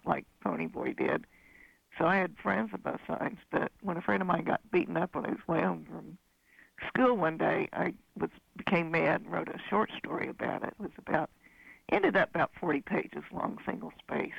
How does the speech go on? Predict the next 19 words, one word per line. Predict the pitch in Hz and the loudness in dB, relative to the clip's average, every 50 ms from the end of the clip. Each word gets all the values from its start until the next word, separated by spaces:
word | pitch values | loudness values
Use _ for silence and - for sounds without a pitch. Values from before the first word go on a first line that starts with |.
| - - | -10 -6
typed. | - 190 175 - - - - - _ _ - - - - - - - - - _ _ _ _ - | -2 0 0 0 -2 -4 -8 -12 _ _ -20 -20 -20 -20 -18 -18 -18 -20 -20 _ _ _ _ 4
But | 190 185 170 160 156 - - | 4 6 6 4 2 2 4
I, | - 175 175 170 170 160 160 165 175 | 6 6 6 6 4 2 0 0 0
uh, | 165 139 - - 190 - - _ _ _ _ _ _ _ _ _ _ _ _ _ _ _ _ _ _ - | 0 0 0 -2 -6 -10 -18 _ _ _ _ _ _ _ _ _ _ _ _ _ _ _ _ _ _ -2
kept | - - - - | 0 0 0 2
going | - 175 175 180 185 | 2 2 4 4 4
back | 180 190 180 185 - | 2 2 2 2 0
over | 180 180 180 185 - - - - | -2 -2 -4 -4 -4 -4 -4 -4
it | - - | -6 -6
and | - - | -4 -2
over | - 262 262 - - 170 | -2 -2 -2 -4 -10 -12
it, | - - - | -12 -12 -12
and | 180 - 165 202 180 - _ _ _ _ _ - - - - - _ _ - | -14 -12 -10 -10 -10 -12 _ _ _ _ _ -20 -20 -20 -20 -20 _ _ 0
was | 185 185 | 0 2
just | - 190 190 - | 2 2 0 2
really | - 165 151 156 160 | 2 4 4 4 4
enjoyed | 165 165 160 - 180 160 165 - - - | 2 -2 -4 -4 -4 -2 -2 -4 -6 -2
writing | - - - 185 185 202 - - | 0 2 2 2 0 -2 -4 -6
it. | - - - - | -8 -8 -10 -10